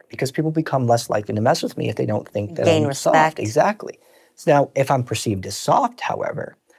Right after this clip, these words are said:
Speaker 1: then I'll get picked on, I might get robbed, I'll be singled out, I'll be beat up. And so it actually pays in some parts of the country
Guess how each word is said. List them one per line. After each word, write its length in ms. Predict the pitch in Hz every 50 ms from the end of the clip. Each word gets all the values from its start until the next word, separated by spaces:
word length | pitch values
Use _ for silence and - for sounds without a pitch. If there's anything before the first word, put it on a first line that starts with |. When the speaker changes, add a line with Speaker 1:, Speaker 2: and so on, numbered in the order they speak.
| _ _
Speaker 1:
then 120 | - 107
I'll 120 | 101 95 95
get 180 | 95 - - _
picked 240 | - 120 120 - 110
on, 380 | 104 104 101 101 101 101 104 - _ _ _ _ -
I 100 | - 101
might 180 | 95 92 92
get 160 | - - - - _
robbed, 440 | 113 107 104 101 95 95 98 110 -
I'll 80 | - -
be 100 | - 120
singled 440 | - - - 95 95 92 95 - -
out, 380 | 104 107 98 98 98 104 - _ _ _ _ _ -
I'll 120 | - 107
be 140 | 101 - 98
beat 280 | 95 - 101 98 98 98
up. 280 | 98 98 95 - - _ _ _ _ _ _ _
And 180 | - - 123 120
so 320 | - - 139 131 127 120 -
it 160 | - 131 127 -
actually 420 | 131 139 143 - - - 135 127 123
pays 560 | 123 - - 131 185 247 240 - - - -
in 180 | - - 123 117
some 240 | 98 - 120 113 110
parts 320 | - - 123 117 110 -
of 80 | 123 110
the 60 | 110
country 560 | 110 - 127 113 107 104 - 101 98 101 101